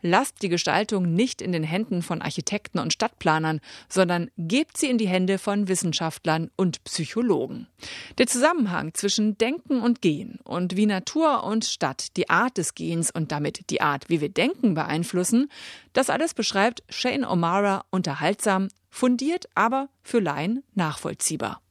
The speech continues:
Das Glück des Gehens, erschienen ist das Buch im Rowohlt Verlag. Und was bedeutet heute Flanieren in den Städten? Das Konzept zu modernisieren und zu entstauben,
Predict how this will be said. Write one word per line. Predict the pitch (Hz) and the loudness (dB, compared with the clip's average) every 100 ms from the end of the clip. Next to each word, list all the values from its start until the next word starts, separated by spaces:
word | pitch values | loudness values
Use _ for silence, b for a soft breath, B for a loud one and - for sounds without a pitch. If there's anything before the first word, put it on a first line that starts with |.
| _ | _
Das | 190 - | 2 4
Glück | 233 269 | 2 2
des | 196 - | 0 0
Gehens, | 180 196 214 - | 2 2 2 -2
erschienen | - 226 311 277 240 | 0 2 2 2 0
ist | - 190 | -2 -6
das | 165 | -6
Buch | - 175 165 - | -2 -2 -2 -4
im | - 233 - | 0 0 0
Rowohlt | 156 156 151 151 147 | 0 0 0 -2 -6
Verlag. | - 156 135 - - _ - | -4 -2 -2 -6 -14 _ 4
Und | 220 - | 4 2
was | 156 220 - | -2 -2 0
bedeutet | 190 165 175 185 - | -2 0 0 -2 -2
heute | 175 180 - - - | 2 2 0 -8 -10
Flanieren | - 147 147 160 160 151 147 147 - | -6 -4 -2 -2 -2 -2 -4 -4 -4
in | 180 165 | 0 0
den | 151 156 - | 0 -4 -2
Städten? | - 151 - - - _ B B B B | -4 -4 -4 -6 -10 _ B B B B
Das | 196 - | 2 4
Konzept | 214 - 254 - - - _ - | 0 0 -2 -4 -10 -10 _ -4
zu | - 226 - | 0 0 2
modernisieren | 202 254 247 226 196 208 240 226 202 | 2 2 2 0 0 0 0 0 0
und | - 220 - | -2 -4 -2
zu | - | -2
entstauben, | 185 - 160 170 190 180 | 0 2 2 2 2 -2